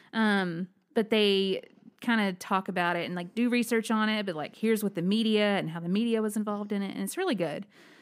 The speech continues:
Um, so the next category of true crime, next subcategory, ongoing series.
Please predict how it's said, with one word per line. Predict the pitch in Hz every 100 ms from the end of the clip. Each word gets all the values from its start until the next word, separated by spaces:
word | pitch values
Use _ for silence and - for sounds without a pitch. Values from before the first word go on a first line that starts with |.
| - - - - _ _ -
Um, | 233 233 214 190 190 - - -
so | -
the | 226
next | 226 349 453 -
category | 233 202 185 190 165
of |
true | 170 196 175
crime, | 185 170 180 202 -
next | 190 - -
subcategory, | 190 180 180 165 165 160 190 202 _ _ _ _ -
ongoing | 240 269 233 190 175
series. | 180 - 151 95 117 -